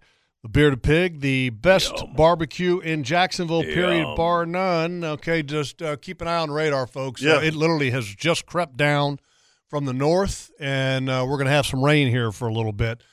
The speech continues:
Speaker 1: and, uh, lightning. So, uh, heads up. Uh, the forecast, fishing-wise, uh,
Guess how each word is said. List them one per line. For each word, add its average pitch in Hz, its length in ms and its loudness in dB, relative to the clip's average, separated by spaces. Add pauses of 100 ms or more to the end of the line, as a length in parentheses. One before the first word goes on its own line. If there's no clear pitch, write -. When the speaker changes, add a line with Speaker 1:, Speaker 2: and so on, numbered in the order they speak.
(240)
Speaker 1:
and, 123 360 -6
uh, 120 140 -6
lightning. 117 500 -4
So, 117 280 -6
uh, 104 160 -8 (180)
heads 139 240 0
up. 143 220 0 (520)
Uh, 117 200 -12
the 110 100 -14
forecast, 160 760 -2
fishing-wise, 160 1120 -4
uh, 117 100 -20